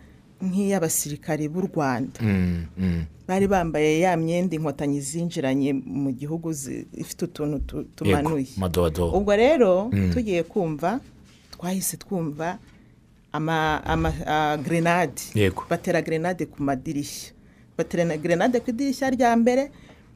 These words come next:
Speaker 1: batera ku, bahita binjira noneho no mu ishuri. Bamaze kwinjira mu ishuri, bahise badusaba kwitandukanya.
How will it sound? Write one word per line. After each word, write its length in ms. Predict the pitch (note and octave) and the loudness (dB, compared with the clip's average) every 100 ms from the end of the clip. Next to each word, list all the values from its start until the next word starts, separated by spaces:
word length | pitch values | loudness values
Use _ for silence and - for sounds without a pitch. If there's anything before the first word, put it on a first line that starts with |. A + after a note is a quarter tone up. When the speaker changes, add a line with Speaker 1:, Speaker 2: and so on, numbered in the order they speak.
| - - | -20 -2
Speaker 1:
batera 400 | E3+ E3+ F#3 E3+ | -2 2 4 4
ku, 420 | - - E3+ E3+ | 2 -4 -2 2
bahita 400 | E3 F3 E3+ G#3 | 4 4 4 6
binjira 420 | G3 A#3 F3+ E3 | 8 8 8 6
noneho 420 | E3+ G3+ E3+ E3+ F3+ | 6 4 2 2 2
no 100 | E3+ | 0
mu 140 | D#3 | 0
ishuri. 560 | C3 - - D3+ C#3 - - - | 0 -2 -2 -2 -2 -6 -16 -8
Bamaze 320 | F#3+ F#3+ D#3+ | -4 -2 -4
kwinjira 440 | D#3+ F#3+ E3+ D3+ C#3+ | -6 -6 -6 -6 -6
mu 60 | C#3 | -6
ishuri, 560 | C3 - D#3 D3 C3+ - - _ _ - - _ - | -6 -8 -8 -6 -8 -10 -20 _ _ -20 -20 _ -8
bahise 340 | F#3 F#3 D#3 | -6 -4 -2
badusaba 440 | E3 E3 - C#3 | -2 -4 -6 -6
kwitandukanya. 1000 | B2+ E3+ - D3+ B2 C3 - C3 B2 B2 | -4 -6 -6 -6 -4 -6 -10 -10 -8 -10